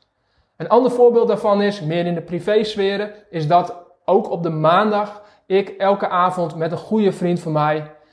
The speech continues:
eh, eet. Samen avondeten, samen koken, samen eten. Doen we elke a-, elke maandagavond. En dat is een vaste routine geworden. Oftewel, het is onderdeel van mijn systeem, maar ook zijn systeem geworden.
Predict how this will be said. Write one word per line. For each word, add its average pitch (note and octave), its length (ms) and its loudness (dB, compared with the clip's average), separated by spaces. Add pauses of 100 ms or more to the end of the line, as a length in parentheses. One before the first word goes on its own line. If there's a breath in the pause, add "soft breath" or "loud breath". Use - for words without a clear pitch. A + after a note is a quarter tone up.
(180 soft breath)
eh, C#3+ 340 -2 (100)
eet. F#3+ 380 2 (420)
Samen G3+ 600 0 (320)
avondeten, E3 760 0 (160)
samen E3+ 400 -2
koken, F#3+ 440 2
samen E3 340 -2
eten. C#3 360 -6 (220 soft breath)
Doen A3 220 4
we F3+ 60 4
elke - 440 -2
a-, F3 240 -4
elke G3+ 240 0
maandagavond. E3+ 960 0
En D#3+ 80 -10
dat F#3+ 140 0
is G3+ 120 -2
een G3+ 240 -4
vaste G#3 380 2
routine G#3 420 4
geworden. D3 460 -8 (760 soft breath)
Oftewel, A3+ 440 4
het F#3+ 160 2
is G3+ 160 2
onderdeel F#3+ 440 2
van E3 420 0 (100)
mijn E3 340 2
systeem, G#3 380 -8
maar G3 100 -6
ook F#3+ 140 -8
zijn A3 300 -2
systeem D3 400 -6
geworden. - 440 -16